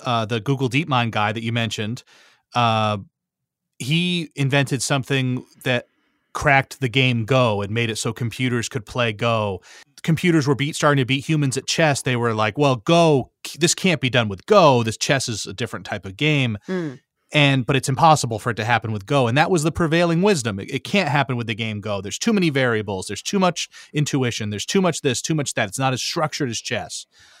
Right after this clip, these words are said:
Speaker 1: Uh, chess is just a math equation, but just a very complicated one. So if you make a powerful enough computer, then they can, they can learn it, which they did. Go requires intuition. It requires humanity. It requires all these different things.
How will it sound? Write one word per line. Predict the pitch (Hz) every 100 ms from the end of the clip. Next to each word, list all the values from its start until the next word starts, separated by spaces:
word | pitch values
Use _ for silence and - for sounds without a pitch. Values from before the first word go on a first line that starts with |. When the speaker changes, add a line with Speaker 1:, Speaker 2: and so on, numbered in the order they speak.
| _ -
Speaker 1:
Uh, | 131 113 -
chess | - - 196 -
is | 147
just | 151 -
a |
math | 131 143 160
equation, | 127 - 131 113 113
but | 117
just | 120 -
a |
very | 107 127 117
complicated | - 147 127 113 - 110 98
one. | 98 95 -
So | -
if | 117
you | 123
make | 127 135
a |
powerful | 120 131 120 117 120
enough | 110 -
computer, | 117 202 190 170 151 _ _ _ _ _ _ _
then | - 123
they | 107
can, | - 117 113 _ _ -
they | 107
can | 107 131
learn | 208 190
it, | 95
which | 104 -
they | 120
did. | 156 151 92 _ - - -
Go | 160 160 156
requires | 143 123 127 110 101
intuition. | 101 - 214 226 - 196
It |
requires | 147 113 127 104 104
humanity. | 135 139 160 160 147
It | 120
requires | 104 - 120 110
all | 123 123
these | 120
different | 107 113 107
things. | - 131 127 123